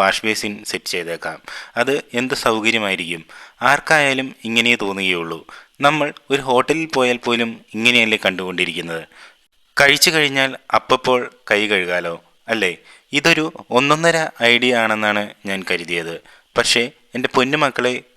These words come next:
സംഭവം കൈവിട്ടു പോയി. നമ്മൾ സിനിമയിലൊക്കെ കാണുന്ന പോലെ എല്ലാം ഭംഗിയായിരിക്കുമെന്ന് കരുതിയാൽ നിങ്ങൾക്ക് തെറ്റി. ആദ്യമൊക്കെ ഇത് സൂപ്പറായി തോന്നി, പുതിയ വീടല്ലേ, എല്ലാം വെടിപ്പായി തന്നെ ഇരിക്കും. പക്ഷേ കുറച്ച് ദിവസം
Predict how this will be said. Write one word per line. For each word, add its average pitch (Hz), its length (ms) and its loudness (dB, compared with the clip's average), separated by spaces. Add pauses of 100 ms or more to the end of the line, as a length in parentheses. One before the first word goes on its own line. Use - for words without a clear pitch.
സംഭവം 110 420 2 (220)
കൈവിട്ടു 92 420 -4
പോയി. 82 220 -8 (460)
നമ്മൾ 151 200 2 (280)
സിനിമയിലൊക്കെ 160 640 0
കാണുന്ന 127 360 0
പോലെ 117 240 2 (420)
എല്ലാം 143 320 0
ഭംഗിയായിരിക്കുമെന്ന് 110 760 2 (320)
കരുതിയാൽ 98 480 0 (240)
നിങ്ങൾക്ക് 101 360 -6
തെറ്റി. 87 280 -10 (600)
ആദ്യമൊക്കെ 165 440 0 (280)
ഇത് 135 180 -6
സൂപ്പറായി 110 500 2
തോന്നി, 87 260 -10 (400)
പുതിയ 117 300 4
വീടല്ലേ, 101 360 2 (440)
എല്ലാം 127 300 -2
വെടിപ്പായി 113 420 0
തന്നെ 98 220 -4
ഇരിക്കും. 85 280 -8 (380)
പക്ഷേ 147 240 0 (300)
കുറച്ച് 143 340 2
ദിവസം 165 220 -2